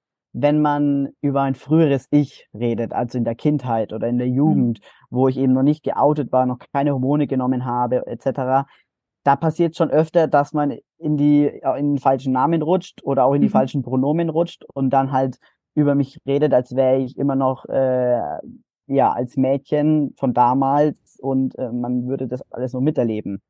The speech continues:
Speaker 2: Mhm, mhm.
Speaker 1: Ähm, aber so an sich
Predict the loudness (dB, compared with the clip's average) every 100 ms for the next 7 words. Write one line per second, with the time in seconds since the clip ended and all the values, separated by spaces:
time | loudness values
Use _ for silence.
0 | _ _ 0 2 2 0 0 0 -2 -4
1 | -4 -2 -2 -4 -2 -2 -2 -2 -2 -4
2 | -6 -12 _ _ _ _ _ _ _ 2
3 | 4 4 2 2 0 0 -14